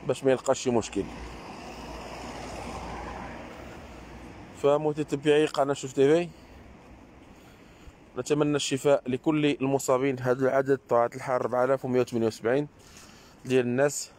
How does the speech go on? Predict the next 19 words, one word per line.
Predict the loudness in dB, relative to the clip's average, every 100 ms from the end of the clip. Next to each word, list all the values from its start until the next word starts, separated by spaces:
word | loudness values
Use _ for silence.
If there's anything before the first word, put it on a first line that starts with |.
| -8
اللي | -4 -4
تقاسوا | -2 -2 0 -2 -6 -10 -6
اليوم. | 0 2 2 -2 -16 -20 -20 -20 -20 -20 -20 -20 -20 -20 -20 -20 -20 -16 -2
الناس | 2 2
اللي | 2 -2
تشافوا | 0 2 4 4
اليوم | 6 6 6 0 -12
خمسة | -10 -8 -2 2
آلاف | 2 0
وثلاثمية | -4 -6 0 4
واثناش، | 4 2 0 0 -4 -16 -18 -20 -18 -18 -18 -20 -20 -20 -8
والناس | -2 2 2
اللي | 2
توفاو | 0 0 4 4 4 2 -10 -18 -16
ثمانين | -2 2 4 2 0 -2 -6 -14 -12 -12 -12 -14 -16 -16 -18 -18 -18 -18 -20 -20 -20 -20 -20 -18 -14
حالة | -2 2 2 4
وفاة. | 2 4 2 2 -6 -14 -14 -8 -2
إنا | 2 2
لله | 2 2 4 2